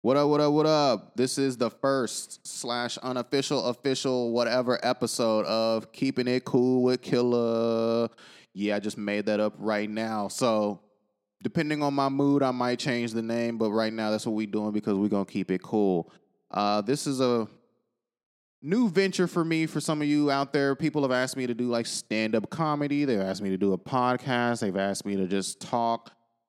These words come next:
And I've always been kinda hesitant about it, but, you know, it's twenty twenty-two right now. We trying new things for the year. And plus, I be having a lot to say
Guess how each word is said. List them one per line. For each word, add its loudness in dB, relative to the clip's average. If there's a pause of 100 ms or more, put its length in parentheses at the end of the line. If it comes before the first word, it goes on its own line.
And -6
I've -4
always 0
been -8
kinda -2
hesitant -2
about 0
it, -4
but, -4
you -6
know, -2
it's -2
twenty -4
twenty-two -4
right -2
now. -4
We -2
trying -2
new 4
things -4
for -6
the -2
year. 0 (420)
And -8
plus, 0
I 2
be 0
having 2
a 2
lot 2
to -2
say 0